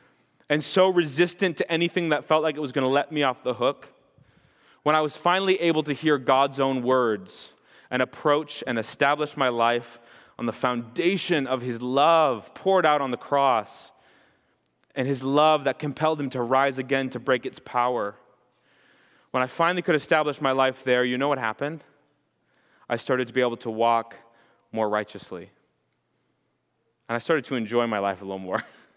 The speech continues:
<laughs> I started to enjoy God a little more and my fellow believers a little more. And the shackles of sin began to fall off around my feet. That can only happen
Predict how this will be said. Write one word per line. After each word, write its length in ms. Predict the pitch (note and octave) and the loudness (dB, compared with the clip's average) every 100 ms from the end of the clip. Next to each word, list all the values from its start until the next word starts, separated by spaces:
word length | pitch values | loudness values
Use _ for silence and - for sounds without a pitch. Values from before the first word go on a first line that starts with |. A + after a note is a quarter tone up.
| _ | _
<laughs> 460 | _ _ - - C3 | _ _ -20 -8 -4
I 60 | |
started 400 | C3+ D#3 C#3+ C#3 | -2 0 0 -2
to 100 | C#3+ | 0
enjoy 280 | C#3 B2+ B2+ | 0 2 0
God 320 | A#2+ A#2 B2+ | 2 2 2
a 60 | B2+ | 0
little 220 | A2 G#2 | -4 -6
more 360 | G2+ F#2 F2 - - _ - - | -6 -10 -12 -14 -20 _ -20 -6
and 80 | C3 | -4
my 100 | B2 | -2
fellow 260 | - C3+ | 0 0
believers 540 | B2 A#2+ C3 C#3+ C3+ A#2+ | -2 -2 0 0 -2 -2
a 40 | |
little 220 | A2 G#2+ | -4 -4
more. 380 | G#2 G2+ F#2+ F2+ - - _ _ _ _ _ _ _ _ - | -4 -6 -8 -10 -16 -20 _ _ _ _ _ _ _ _ -6
And 120 | C3+ | -4
the 60 | B2 | -2
shackles 460 | - C#3+ - C3 | 0 -2 -2 -6
of 100 | B2+ | -6
sin 380 | - - D3 C3+ | -6 -2 0 2
began 280 | A#2+ A#2+ A#2 | 0 -2 -4
to 60 | |
fall 600 | A#2 - C3 B2 B2 B2 - | -6 -2 2 2 2 0 0
off 440 | A2+ G#2+ G2+ - _ - - | 2 2 -2 -18 _ -20 -4
around 320 | A#2 A#2 A2 | -2 0 -2
my 120 | G2+ | -6
feet. 440 | F#2+ A2 G2+ - - _ _ _ _ _ _ _ _ _ _ _ _ _ | -10 -10 -10 -12 -20 _ _ _ _ _ _ _ _ _ _ _ _ _
That 300 | C3 E3+ - | 0 0 -2
can 180 | E3+ E3 | -8 -6
only 320 | D3+ D3+ E3 D3+ | -2 -2 -2 -4
happen 500 | C#3+ C#3 C3+ A2+ | -4 -4 -4 -8